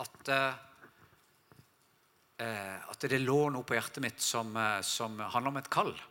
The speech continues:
Eh, og jeg begynte, ja, det er en lang historie, jeg kan ikke ta hele den, men, men, eh, eh, men i hvert fall så,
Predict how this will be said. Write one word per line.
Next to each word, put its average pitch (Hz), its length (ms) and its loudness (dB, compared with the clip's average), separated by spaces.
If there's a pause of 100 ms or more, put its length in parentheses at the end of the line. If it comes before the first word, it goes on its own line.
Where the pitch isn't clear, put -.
(640)
Eh, 117 560 -4 (160)
og 147 140 4
jeg 147 100 2
begynte, 147 400 2 (320)
ja, 113 160 0
det 143 80 6
er 147 80 6
en 139 80 -4
lang 131 160 2
historie, 151 160 -2
jeg 160 80 -2
kan 147 80 -4
ikke 160 100 0
ta 143 60 4
hele 120 240 0
den, 90 240 -8
men, 151 240 0
men, 160 320 0
eh, 135 500 4 (840)
eh, 104 420 -4 (140)
men 107 200 -6
i 143 40 2
hvert 147 160 0
fall 139 80 -4
så, 139 240 2